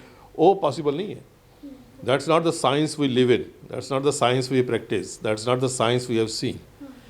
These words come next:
ਕੋਈ ਵੀ ਦਵਾਈ ਹੋਏਗੀ, ਉਹਦਾ ਰੇਅਰ ਸਾਈਡ ਇਫੈਕਟ ਜਿਹੜਾ ਹੈ, ਉਹ ਬਿਲਕੁਲ ਰੂਲ ਆਊਟ ਨਹੀਂ ਕੀਤਾ ਜਾ ਸਕਦਾ। ਅੱਗੇ ਉਹ ਘੱਟ ਕੀਤੇ ਜਾ ਸਕਦੇ ਨੇ। It can be made more safer, but ਜ਼ੀਰੋ ਨਹੀਂ ਕੀਤਾ ਜਾ ਸਕਦਾ।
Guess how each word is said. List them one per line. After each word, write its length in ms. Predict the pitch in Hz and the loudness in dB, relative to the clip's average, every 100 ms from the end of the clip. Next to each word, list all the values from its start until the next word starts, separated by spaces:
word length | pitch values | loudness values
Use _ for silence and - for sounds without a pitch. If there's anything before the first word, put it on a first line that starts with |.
| - - - - | -20 -20 -20 0
ਕੋਈ 240 | 135 156 | 6 8
ਵੀ 180 | 170 196 | 6 2
ਦਵਾਈ 380 | 165 143 135 139 | 4 6 6 4
ਹੋਏਗੀ, 380 | 127 104 107 143 | 0 -6 -6 -4
ਉਹਦਾ 340 | 180 165 107 104 | -2 0 0 0
ਰੇਅਰ 360 | 120 147 160 | 4 6 6
ਸਾਈਡ 360 | 151 135 117 113 | 4 0 -2 -2
ਇਫੈਕਟ 280 | - 113 107 | -6 -8 -8
ਜਿਹੜਾ 260 | 95 131 | -8 -6
ਹੈ, 60 | 170 | -6
ਉਹ 340 | - 64 - | -4 -4 -4
ਬਿਲਕੁਲ 420 | - 101 - 127 | -4 -8 -6 -6
ਰੂਲ 220 | 101 92 101 | -4 -4 -4
ਆਊਟ 200 | 151 - | -4 -8
ਨਹੀਂ 300 | 107 98 104 | -12 -10 -10
ਕੀਤਾ 260 | 117 92 98 | -10 -10 -8
ਜਾ 160 | 87 87 | -8 -10
ਸਕਦਾ। 260 | 80 - - - - - - - - | -12 -16 -20 -20 -20 -20 -20 -20 -10
ਅੱਗੇ 320 | 107 123 156 - | -2 2 2 2
ਉਹ 140 | 180 185 | 0 2
ਘੱਟ 140 | 127 - | 0 -2
ਕੀਤੇ 220 | 190 190 | -2 2
ਜਾ 140 | 170 | 2
ਸਕਦੇ 300 | 143 120 101 | 2 -2 -8
ਨੇ। 60 | - - _ _ - | -12 -16 _ _ -18
It 60 | 120 | -4
can 280 | 127 143 151 | 0 0 2
be 80 | |
made 260 | 147 147 135 | 4 4 6
more 100 | 139 135 | 4 4
safer, 240 | 120 160 147 | 0 0 -2
but 100 | 104 | -4
ਜ਼ੀਰੋ 320 | 90 117 135 | 0 4 4
ਨਹੀਂ 180 | 127 127 | 4 0
ਕੀਤਾ 180 | - 101 | -4 -10
ਜਾ 140 | - | -12
ਸਕਦਾ। 280 | 104 - | -16 -18